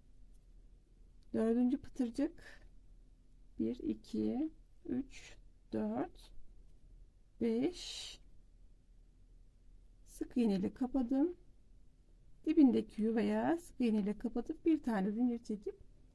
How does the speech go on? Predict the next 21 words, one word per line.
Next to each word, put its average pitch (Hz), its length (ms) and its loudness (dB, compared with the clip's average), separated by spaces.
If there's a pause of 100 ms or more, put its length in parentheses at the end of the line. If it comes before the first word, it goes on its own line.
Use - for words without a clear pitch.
ipimi 247 340 2
kesiyorum. 226 680 0 (580)
Evet 294 200 6
hanımlar, 240 580 0 (440)
ben 330 180 4
kamera 302 300 8
arkasında 214 840 0
diğer 269 260 6
çiçeklerimi 220 480 -4
de 214 120 -2
tamamladım. 269 580 4
İplerimi 226 460 0
temizledim 226 560 4
ve 320 80 2
geldim. 233 440 2 (480)
Gördüğünüz 262 440 8
gibi 196 200 0
gerçekten 294 720 2
çok 247 280 -4
güzel 214 240 0
oldu. 214 360 2